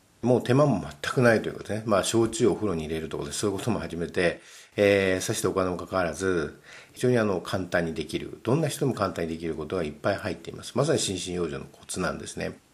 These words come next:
で、実はそのコツなんですけど、非常に軽い題名かもしれませんが、非常に書いてらっしゃる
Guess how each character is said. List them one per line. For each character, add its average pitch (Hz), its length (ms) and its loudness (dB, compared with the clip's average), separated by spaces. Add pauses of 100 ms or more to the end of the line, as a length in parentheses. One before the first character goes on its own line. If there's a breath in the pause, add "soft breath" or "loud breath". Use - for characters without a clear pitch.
(420)
で、 113 840 4
実 131 240 2
は 151 60 6
そ 131 100 2
の 107 300 2
コ - 160 -4
ツ - 180 -2
な 170 140 4
ん 143 80 2
で 87 80 -2
す - 120 -4
け 85 100 -4
ど、 87 300 0
非 - 160 -6
常 131 60 2
に 131 100 0
軽 127 240 4
い 143 80 2
題 135 200 6
名 131 440 4
か - 140 0
も 120 80 4
し - 100 -2
れ 90 60 -2
ま 85 100 -2
せ 78 120 -10
ん 80 60 -6
が、 82 280 -2 (320 loud breath)
非 160 80 -2
常 165 100 2
に 165 60 -6
書 175 80 4
い 165 80 4
て 131 80 2
ら 95 80 4
っ 90 40 -2
し - 180 -8
ゃ - 20 -14
る 95 260 -8